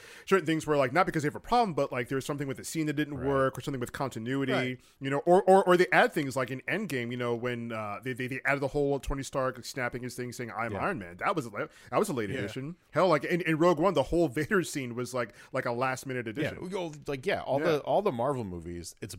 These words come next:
Speaker 2: built into their
Speaker 1: Mm.
Speaker 2: contract for reshoots now. Like, it's a thing. It's like, "This is going to happen, and we need to make sure you're available within a certain time frame," like, in terms of make sure they're not, like, fifteen years older. Like, they try to do any more
Speaker 3: Right.
Speaker 2: reshoots on New Mutants right now.
Speaker 3: Or you don't have a
Speaker 2: Forget it.
Speaker 3: mustache.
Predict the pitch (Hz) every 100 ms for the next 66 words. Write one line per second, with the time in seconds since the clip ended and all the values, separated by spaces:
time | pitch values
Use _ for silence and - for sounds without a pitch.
0 | 87 135 139 120 120 95 73 110 117 -
1 | 73 69 - 53 - 60 62 78 80 85
2 | 95 107 107 90 127 104 85 - 80 -
3 | 104 95 - 117 107 90 - 123 - 76
4 | 76 _ _ _ 101 101 104 95 92 101
5 | 87 98 92 87 104 98 80 78 76 85
6 | 98 87 82 - 76 76 - 85 92 -
7 | 62 64 73 73 69 80 82 76 71 69
8 | 65 _ _ _ _ - 95 - 90 76
9 | 80 - - - - 92 - 98 87 78
10 | 78 87 82 - 80 104 143 143 127 117
11 | 104 110 - 110 92 95 160 147 92 76
12 | 76 76 175 180 175 180 170 156 151 -
13 | - 113 131 -